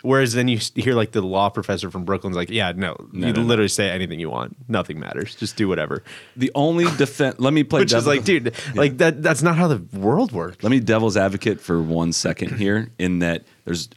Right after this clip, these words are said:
Speaker 2: two things that are a bit of precedent here. One, Patrick Reed has pushed the Golf Channel around before. When the news was coming out around his cheating scandals in college and stuff, he leaned on them hard and basically was like,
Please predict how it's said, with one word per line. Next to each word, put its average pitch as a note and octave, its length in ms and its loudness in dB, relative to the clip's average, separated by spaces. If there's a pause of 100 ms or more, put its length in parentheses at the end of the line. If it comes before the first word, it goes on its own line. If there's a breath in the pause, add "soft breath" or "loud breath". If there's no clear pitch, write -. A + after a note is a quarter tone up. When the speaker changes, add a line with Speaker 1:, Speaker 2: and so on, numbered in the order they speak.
(180)
Speaker 2:
two D3 160 0
things C#3 300 0
that F#2+ 80 2
are F#2 80 4
a F2 40 0
bit F2+ 200 2
of F#2 100 -4
precedent D#2+ 480 -6
here. - 220 -14 (260)
One, F2+ 400 0 (680 soft breath)
Patrick A#2+ 320 -4
Reed G#2 180 2
has F2+ 240 -2
pushed - 360 -6
the F2+ 60 -6
Golf D#2+ 260 -2
Channel D2+ 360 -6
around C#2 360 -6
before. G1+ 440 -12
When F2+ 160 -2
the F2+ 80 0
news A2 380 4
was G#2+ 160 -4
coming F#2+ 260 -2
out F2 320 2
around D#2+ 460 -4
his D#2 180 -6
cheating E2+ 320 -4
scandals D2+ 400 -6
in D2 80 -10
college G2 420 -2
and G#2+ 120 -4
stuff, G#2 280 -2 (300 soft breath)
he G2 140 -4
leaned A2 420 2
on G#2+ 140 4
them G2 180 2
hard F2 380 2
and E2 100 -2
basically E2 420 0
was D2+ 220 -2
like, D2+ 300 -4